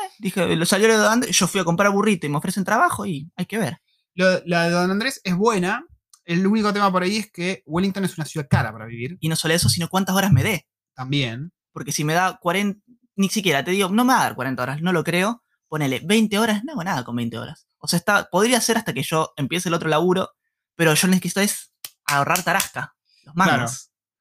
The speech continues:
Speaker 1: Y en el campo, vos si querés laburar sesenta y seis horas a la semana, como yo hice, antes de Navidad, es decir, todos los días diez horas,
Speaker 2: Sí.
Speaker 1: lo hice,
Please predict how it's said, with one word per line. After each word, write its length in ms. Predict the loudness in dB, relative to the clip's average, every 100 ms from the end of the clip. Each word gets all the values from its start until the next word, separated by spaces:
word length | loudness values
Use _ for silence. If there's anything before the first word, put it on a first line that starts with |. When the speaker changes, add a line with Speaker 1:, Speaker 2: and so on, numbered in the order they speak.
| _ _
Speaker 1:
Y 80 | -2
en 60 |
el 80 | 0
campo, 380 | 2 2 2 0
vos 180 | 2 0
si 80 | 2
querés 180 | 2 2
laburar 300 | 2 2 0
sesenta 300 | -4 -4 -2
y 40 |
seis 220 | 0 2
horas 240 | 4 2 -2
a 40 |
la 80 | -4
semana, 340 | -2 -2 -2
como 200 | -6 -8
yo 160 | -4 -2
hice, 400 | 0 0 -4 -4 _ _ -4
antes 320 | -2 -2 -4
de 40 |
Navidad, 480 | -4 -2 0 0 -4 _ _ _ _ _
es 100 | -12 -10
decir, 320 | -4 -4 0
todos 200 | 2 2
los 80 | 2
días 200 | 0 0
diez 160 | 0
horas, 280 | 0 2 0
Speaker 2:
Sí. 80 | 0
Speaker 1:
lo 80 | -2
hice, 420 | -2 -4 -6